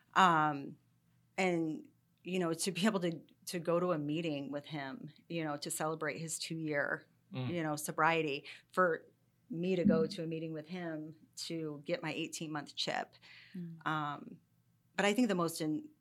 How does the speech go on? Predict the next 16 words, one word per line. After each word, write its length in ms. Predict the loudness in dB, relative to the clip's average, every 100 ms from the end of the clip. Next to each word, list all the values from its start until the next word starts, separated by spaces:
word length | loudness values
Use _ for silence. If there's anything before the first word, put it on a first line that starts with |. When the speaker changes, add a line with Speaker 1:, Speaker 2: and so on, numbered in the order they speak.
| _ _ _ _ _ _ _ _ _ _ _ _
Speaker 1:
incredible 420 | -4 0 2 2
thing 420 | 0 -2 -2 -4
is 440 | -4 -4 -2 -2 -2 -2
to 240 | 0 -2 -2
understand 1040 | -2 -2 -2 -4 -4 -2 -2 -2 -4 -8 -12 _ _ _ _ _ -20 -18 -16 -10
when 680 | -8 -2 -2 0 -2 -4 -6 -10 -18 _ _ _ _ _ _ _ _ _ _ _ _ _ _ _ _ -4
one 220 | 0 0
of 80 | 0
us 160 | -4
is 100 | -6
struggling, 580 | -4 -4 -4 -8 -10 -10 -6
and 140 | -4
we 80 | -4
get 200 | -6 -6
it. 220 | -6 -8 -14 _ -20 -20 -20 _ _ -4
And 540 | -2 -2 -4 -6 -10